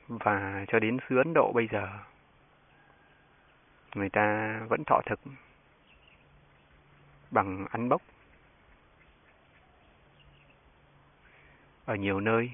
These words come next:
nhiều chỗ, người ta gọi đó là man di, mọi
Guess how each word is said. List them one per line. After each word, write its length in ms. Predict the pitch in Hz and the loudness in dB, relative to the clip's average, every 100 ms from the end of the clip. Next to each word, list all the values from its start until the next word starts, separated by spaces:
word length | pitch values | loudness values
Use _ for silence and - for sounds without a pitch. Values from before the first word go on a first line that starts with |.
| - - - - | -12 -20 -20 -10
nhiều 200 | 110 101 95 | -4 -4 -2
chỗ, 340 | - 127 156 - _ - _ _ _ - - - - - _ _ - | -4 -4 -8 -18 _ -20 _ _ _ -14 -14 -14 -20 -20 _ _ -4
người 100 | 107 | -4
ta 420 | 101 104 104 104 | 6 6 6 4
gọi 300 | 107 107 98 - | 0 8 8 10
đó 380 | 98 104 135 - - - | 6 6 2 -6 -18 -16
là 500 | - 104 95 95 104 - - - - | -4 0 0 -4 -12 -18 -20 -20 4
man 240 | 104 107 104 | 6 6 2
di, 200 | 110 110 - _ _ - _ _ _ _ _ _ | -4 -4 -12 _ _ -20 _ _ _ _ _ _
mọi 200 | - 98 | 4 4